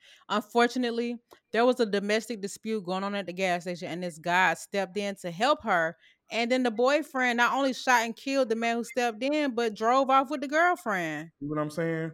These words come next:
Speaker 1: And it's like, dang, I hate those situations that I see where people, where something is going on and people just standing around looking or just standing around re-,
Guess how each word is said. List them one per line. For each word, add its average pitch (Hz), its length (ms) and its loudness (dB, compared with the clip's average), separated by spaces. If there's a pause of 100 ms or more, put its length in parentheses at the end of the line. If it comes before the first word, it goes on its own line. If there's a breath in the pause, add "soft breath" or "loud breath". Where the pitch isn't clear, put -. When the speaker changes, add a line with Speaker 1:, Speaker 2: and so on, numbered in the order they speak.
Speaker 1:
And 311 120 2
it's 466 160 0
like, 330 320 6
dang, 302 380 4
I 349 220 4
hate 285 220 2
those 285 180 0
situations 254 560 -2
that 233 100 2
I 226 120 4
see 240 300 -4
where 220 200 0
people, 233 460 -4
where 208 120 -2
something 262 300 -4
is 226 120 -2
going 220 300 0
on 220 200 -2 (280 loud breath)
and 208 100 -2
people 262 220 0
just 220 220 -2
standing 240 300 0
around 220 320 2
looking 240 360 0
or 190 180 0
just 196 160 -10
standing 220 240 0
around 208 320 0
re-, 190 100 -6